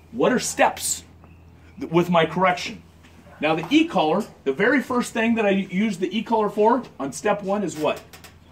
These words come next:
Name. What's the second thing that I use it for? Don't look away on a foos. This is the most important command in all of Schutzhund. This is, you show me a dog with a good foos,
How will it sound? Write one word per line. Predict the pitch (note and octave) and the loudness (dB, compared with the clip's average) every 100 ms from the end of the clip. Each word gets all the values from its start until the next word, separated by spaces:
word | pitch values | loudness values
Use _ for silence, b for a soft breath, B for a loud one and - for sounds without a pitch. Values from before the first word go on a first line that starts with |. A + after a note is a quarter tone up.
| - - - - - | -20 -20 -20 -20 -6
Name. | C#3 D#3+ A#2+ F#2 - - - - - - - - - - - - - - - - - - | -2 0 -2 -6 -16 -20 -20 -20 -20 -20 -20 -20 -20 -20 -20 -20 -20 -20 -20 -20 -16 -6
What's | C#3+ | -6
the | - | -4
second | - A3 F#3+ E3 | -2 -2 -2 -2
thing | C3+ | -2
that | A#2 | -2
I | G#2 | -6
use | G#2 A2+ | -6 -10
it | B2 | -14
for? | G#2+ A2 - - - - - - - - - - - - - - | -14 -16 -16 -20 -20 -20 -20 -20 -20 -20 -20 -20 -20 -20 -20 -10
Don't | C#3 D3+ E3 - C3+ | -4 -2 -4 -10 -8
look | D#3 D3+ | -8 -8
away | D3 D3+ D#3+ | -6 -4 -4
on | D3 D#3 D#3+ | -6 -8 -4
a | D#3+ D#3+ | -4 -4
foos. | - D#3 - - | -2 -2 -4 -4
This | A3 A#3+ | -4 -2
is | |
the | G3 | -2
most | F#3+ F#3 | 0 0
important | E3+ - F#3 E3 | -2 -6 -6 -6
command | E3 D#3 C#3 | -6 -4 -4
in | |
all | C3+ B2+ | -4 -6
of | |
Schutzhund. | - B2 A#2 G#2+ _ _ _ _ - - B B B B - | -6 -10 -8 -10 _ _ _ _ -20 -20 B B B B -2
This | B3 A#3+ | 0 0
is, | G3 D3+ | -4 0
you | D3+ A#3+ | 4 4
show | C#4+ B3 | 4 4
me | |
a | G3 | 6
dog | G3 F#3+ | 6 4
with | F3 | 2
a | |
good | E3 F3 | 2 0
foos, | E3 G3 - | 2 -2 -2